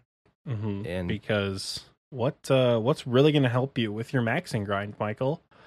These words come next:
Speaker 2: Bingo.
Speaker 1: Bingo, baby. So yeah, bingo, Fall Bingo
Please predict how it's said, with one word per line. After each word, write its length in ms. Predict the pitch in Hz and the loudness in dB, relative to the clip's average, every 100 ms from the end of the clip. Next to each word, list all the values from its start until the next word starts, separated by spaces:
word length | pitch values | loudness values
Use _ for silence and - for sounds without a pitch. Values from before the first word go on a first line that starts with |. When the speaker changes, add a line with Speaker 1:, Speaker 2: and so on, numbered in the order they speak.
| - - | -20 -8
Speaker 2:
Bingo. 680 | 175 214 139 107 95 87 92 - - _ | -4 2 4 4 2 -2 -6 -8 -18 _
Speaker 1:
Bingo, 540 | 160 202 170 135 113 107 | 8 10 10 8 8 4
baby. 680 | 117 123 139 156 175 185 - - _ _ | 4 4 4 4 2 0 -4 -16 _ _
So 100 | - | 6
yeah, 240 | 139 180 | 10 10
bingo, 560 | 113 107 156 185 147 107 | 8 8 8 10 10 10
Fall 320 | - 139 151 | 10 8 8
Bingo 640 | 147 151 147 147 147 147 | 8 6 8 10 10 10